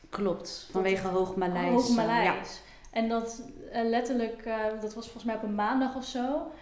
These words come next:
Speaker 2: En toen s-, precies die zondag, eh, daarna in de
Speaker 1: Mhm.
Speaker 2: kerk, toen was, ehm, eh, iemand van, eh, Maluku die ging preken. En dat was dan gelijk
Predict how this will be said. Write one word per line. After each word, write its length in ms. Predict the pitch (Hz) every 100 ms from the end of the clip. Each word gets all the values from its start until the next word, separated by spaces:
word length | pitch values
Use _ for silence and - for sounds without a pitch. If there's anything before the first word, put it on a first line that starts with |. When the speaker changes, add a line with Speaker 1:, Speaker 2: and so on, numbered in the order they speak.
| - -
Speaker 2:
En 100 | 226
toen 200 | 233 220
s-, 220 | - -
precies 400 | 220 - 262 -
die 280 | 240 233 214
zondag, 680 | 226 233 247 240 233 - - -
eh, 460 | 220 220 220 214
daarna 360 | 214 220 233 254
in 80 | 233
de 60 |
Speaker 1:
Mhm. 100 | 277
Speaker 2:
kerk, 380 | 254 247 277 285 285 - - - -
toen 260 | - 247 240
was, 420 | 247 247 - -
ehm, 840 | 240 233 233 233 233 233 233 233 240 - - - -
eh, 100 | 233 220 233 117 - - - -
iemand 280 | 240 240 240
van, 260 | 220 220
eh, 420 | 220 214 214 214
Maluku 420 | 214 214 262 277 -
die 120 | 208
ging 240 | 208 208
preken. 360 | 208 196 208 226
En 60 |
dat 120 | 214 208
was 160 | 214
dan 120 | 220
gelijk 440 | - 220 233 233